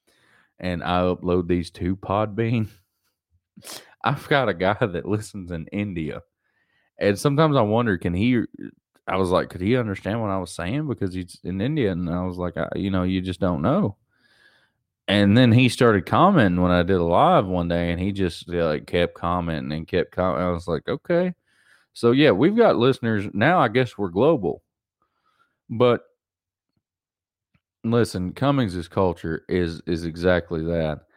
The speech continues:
I want people to come on here that wanna talk, wanna have a conversation, wanna tell the truth, wanna have fun telling the truth. Because all this is, is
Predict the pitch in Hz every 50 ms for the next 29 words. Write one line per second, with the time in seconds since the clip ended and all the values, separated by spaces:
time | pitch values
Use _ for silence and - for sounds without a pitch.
0 | _ _ _ _ _ _ - 107 131 156 160 151 131 92 - 120 104 95 95 90
1 | 87 - 95 90 90 87 85 85 87 87 85 82 80 - - _ _ _ _ _
2 | _ _ _ _ _ _ _ _ _ _ _ _ _ _ _ - 87 85 82 78
3 | - - _ _ _ _ _ _ _ _ _ _ - 95 98 107 101 92 85 -
4 | - 95 98 95 92 92 90 - - - 90 87 82 90 85 82 - - 101 98
5 | 98 92 85 - - 101 95 90 85 - 87 82 82 82 82 78 - 98 95 95
6 | 92 90 - - 92 87 85 80 82 _ _ _ _ _ _ _ 101 101 101 92
7 | 98 92 90 - _ 123 143 151 135 107 87 90 98 92 87 85 82 78 76 76
8 | - - 87 78 65 67 - - _ _ _ _ _ _ _ _ _ _ _ _
9 | _ _ _ _ _ - 110 90 101 131 156 170 165 160 165 147 - 147 147 143
10 | 127 110 107 92 - -